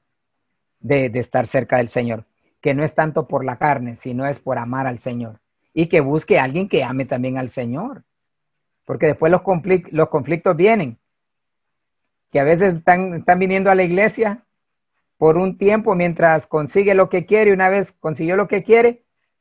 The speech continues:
ya empieza a poner excusas de quedarse en la casa, ya le empieza a prohibir venir a la iglesia, y empiezan los conflictos dentro del hogar. Y lo primero que le dicen,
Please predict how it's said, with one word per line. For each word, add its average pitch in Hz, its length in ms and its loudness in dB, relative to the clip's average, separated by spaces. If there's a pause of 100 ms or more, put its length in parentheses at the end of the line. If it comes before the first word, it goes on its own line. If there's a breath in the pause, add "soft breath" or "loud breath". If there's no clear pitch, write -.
(100)
ya 160 600 4
empieza 160 320 0
a 151 80 -2
poner 165 240 -2
excusas 165 380 -2
de 147 120 -2
quedarse 143 320 -2
en 135 60 -8
la 131 120 -10
casa, 214 580 -2 (540)
ya 160 200 4
le 165 80 2
empieza 160 340 2
a 147 80 0
prohibir 151 340 2
venir 143 280 0
a 143 60 4
la 139 100 -2
iglesia, 214 640 0 (420)
y 143 100 -2
empiezan 156 440 0
los 147 100 -4
conflictos 165 720 -6
dentro 151 500 -6 (100)
del 120 240 -6
hogar. 113 280 -10 (600)
Y 139 100 -4
lo 147 120 0
primero 160 340 -2
que 214 80 0
le 185 100 2
dicen, 202 320 0